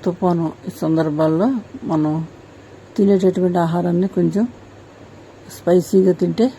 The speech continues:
మన ఆరోగ్యానికి మంచిది, తినాలని కూడా అనిపిస్తుంది కదండి. కాబట్టి చూడండి, నేనైతే పాలకూర అండి, అలాగే చికెన్ తీసుకున్నాను. దాంట్లోకి ఇది కేజీన్నర పైగా ఉంటుంది చికెన్. అలాగే పాలకూర ఒక మూడు కట్టలు తీసుకున్నాను.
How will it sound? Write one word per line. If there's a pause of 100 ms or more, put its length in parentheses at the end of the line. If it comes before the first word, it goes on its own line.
(120)
మన
ఆరోగ్యానికి
మంచిది, (500)
తినాలని
కూడా
అనిపిస్తుంది
కదండి. (140)
కాబట్టి (100)
చూడండి,
నేనైతే (840)
పాలకూర
అండి, (600)
అలాగే
చికెన్
తీసుకున్నాను. (760)
దాంట్లోకి
ఇది
కేజీన్నర (100)
పైగా
ఉంటుంది (100)
చికెన్. (840)
అలాగే
పాలకూర (200)
ఒక
మూడు
కట్టలు
తీసుకున్నాను.